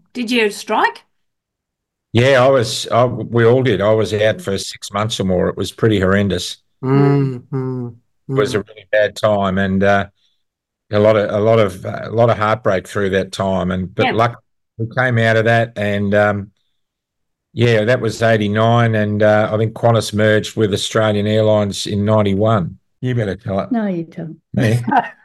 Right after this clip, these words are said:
Speaker 2: Well, um, it's a real saga.
Speaker 3: Okay,
Speaker 2: Um,
Speaker 3: we're,
Speaker 1: Okay.
Speaker 3: we're here. <laughs>
Speaker 2: saga. Um, I was actually in a really bad place in two thousand and six. I mean, really bad. I,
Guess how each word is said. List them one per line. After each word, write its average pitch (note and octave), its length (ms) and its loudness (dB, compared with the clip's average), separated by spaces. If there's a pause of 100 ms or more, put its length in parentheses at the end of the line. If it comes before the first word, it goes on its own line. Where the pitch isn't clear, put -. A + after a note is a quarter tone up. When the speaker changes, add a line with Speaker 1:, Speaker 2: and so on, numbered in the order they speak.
(120)
Speaker 2:
Well, D3 600 0
um, B2+ 720 0 (920)
it's A#2+ 200 -4
a C#3+ 80 0
real G3 180 2
saga. C#3+ 680 0 (500)
Speaker 3:
Okay, - 200 -2
Speaker 2:
Um, - 140 0
Speaker 3:
we're, A3 140 -2
Speaker 1:
Okay. C#4 160 -2
Speaker 3:
we're B3 140 -2
here. E3 200 -8 (320)
<laughs> - 120 0 (760)
Speaker 2:
saga. B2+ 360 -2 (520)
Um, B2 680 0 (220)
I D3 160 6
was E3 180 2
actually C#3+ 300 -2
in B2 60 0
a A#2 60 0
really B2 320 2
bad A2 320 2
place A2+ 320 0
in F#2+ 120 -4
two G#2 180 -4
thousand F#2+ 420 -2
and D#2+ 60 -10
six. - 360 -10
I - 40 -10
mean, G2 200 0
really G#2 300 4
bad. F2 280 0
I, G#2+ 380 2